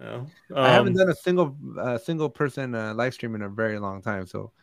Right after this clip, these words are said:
Speaker 1: Yeah.
Speaker 2: um, I, I'm, I, oh, by the way, for everybody listening, there will be a ten thousand subscriber live stream sometime in September for Ape Tech. So we'll, we're gonna start getting. I think once I hit nine thousand, I'm gonna start planning it out. But I'm at eight thousand four hundred right now.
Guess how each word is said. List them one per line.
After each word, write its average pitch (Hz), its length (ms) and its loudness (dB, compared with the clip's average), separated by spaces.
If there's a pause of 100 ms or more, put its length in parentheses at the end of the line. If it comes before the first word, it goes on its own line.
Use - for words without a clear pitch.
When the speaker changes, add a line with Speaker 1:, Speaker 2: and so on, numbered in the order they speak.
(140)
Speaker 1:
Yeah. 113 280 -12
Speaker 2:
um, 104 420 -2
I, 120 80 0 (560)
I'm, 151 200 4
I, 151 140 -2
oh, 175 120 8
by 165 180 10
the 185 100 8
way, 147 200 4 (720)
for 156 140 0
everybody 180 380 2
listening, 160 560 -6 (520)
there 131 140 0
will 165 180 4
be 165 180 0
a 143 80 -2
ten 160 300 -4
thousand 139 640 0 (120)
subscriber 123 640 2
live 117 260 0
stream 101 460 -8 (240)
sometime 120 380 -2
in 107 80 -4
September 101 560 -6 (120)
for 101 260 0
Ape 101 160 -4
Tech. - 300 -10 (540)
So 101 280 -4
we'll, 107 300 -2
we're 110 200 -2
gonna 113 200 -4
start - 360 -2
getting. 117 460 0
I 139 100 8
think 190 160 4
once 185 140 8
I 175 40 10
hit 165 120 8
nine 160 180 2
thousand, 147 240 6
I'm 123 60 2
gonna 123 100 0
start 120 200 -2
planning 120 220 -2
it 110 60 -2
out. 110 120 0
But 104 120 -4
I'm 107 140 -2
at 110 140 -2
eight 123 140 -6
thousand 117 240 -2
four 110 140 -4
hundred 104 240 -6
right 80 140 -6
now. 80 180 -8